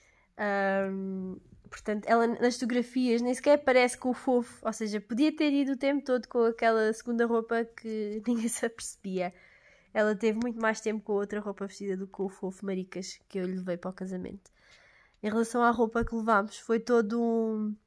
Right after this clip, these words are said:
eu não queria comprar roupa de propósito para ir àquele casamento, não queria comprar roupa só para a cerimónia, que me obrigasse a usar só uma vez ou duas e que ficasse o resto do tempo guardado.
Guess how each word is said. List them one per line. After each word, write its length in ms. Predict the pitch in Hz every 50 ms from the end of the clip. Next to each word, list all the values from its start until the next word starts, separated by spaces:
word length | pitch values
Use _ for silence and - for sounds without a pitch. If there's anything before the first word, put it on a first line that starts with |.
| _ _ _ _ _ _ _ _ _ _ _ _ _ _ - - - _ _ _ _ _
eu 100 | 208 220
não 120 | 240 254
queria 180 | 233 233 262 254
comprar 300 | 262 254 247 240 247 240
roupa 300 | 220 247 254 254 247 240
de 80 | 240
propósito 560 | - - 240 - - 240 233 233 226 226 214 -
para 100 | - 226
ir 80 | 220
àquele 260 | 220 214 214 226 220
casamento, 560 | 214 - 220 208 214 208 208 185 185 196 196 208
não 140 | 202 208
queria 220 | 208 - 214 226 220
comprar 340 | - 226 220 214 226 208 214
roupa 380 | 208 - 214 208 208 - 214 208 202 202 202 196 196 196 196 190 - - _ _ _ -
só 180 | - 247 240
para 140 | 233 - 233
a 40 | 226
cerimónia, 760 | 226 - 220 240 226 233 233 226 220 220 208 202 196 196 202 - _ _ - - _ _
que 80 | - 226
me 60 | 226
obrigasse 540 | 220 220 226 214 233 226 220 220 - - 233
a 220 | 220 214 - 220
usar 380 | 226 220 214 208 226 220 220 208
só 320 | - - - 226 214 208
uma 180 | 208 202 208 214
vez 240 | 202 214 208 208 208
ou 140 | 208 208
duas 420 | 202 202 247 254 262 254 254 233 233
e 80 | 240
que 80 | 220 -
ficasse 420 | - 240 233 - 226 220 - -
o 40 | 233
resto 320 | 220 220 214 - - - 196
do 20 |
tempo 460 | - 214 202 208 214 - _ - 202 196
guardado. 480 | 208 202 196 190 185 180 170 185 -